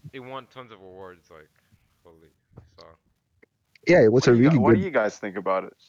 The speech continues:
Speaker 1: I didn't watch it
Speaker 2: I
Speaker 1: yet.
Speaker 2: haven't watched it.
Speaker 3: What?
Speaker 1: I,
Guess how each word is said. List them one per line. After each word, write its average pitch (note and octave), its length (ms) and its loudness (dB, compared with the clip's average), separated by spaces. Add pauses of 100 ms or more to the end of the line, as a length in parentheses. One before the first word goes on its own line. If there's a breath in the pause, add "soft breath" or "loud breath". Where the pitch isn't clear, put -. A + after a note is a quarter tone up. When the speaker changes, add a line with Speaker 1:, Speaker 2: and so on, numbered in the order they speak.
(120)
Speaker 1:
I B2 100 -10
didn't C3+ 220 -14
watch A#2 220 -8
it - 60 -4
Speaker 2:
I F#2+ 40 2
Speaker 1:
yet. G2 60 4
Speaker 2:
haven't G#2 200 4
watched G2 360 2
it. - 160 -8 (800 loud breath)
Speaker 3:
What? A2+ 440 -4 (640)
Speaker 1:
I, C3 260 -8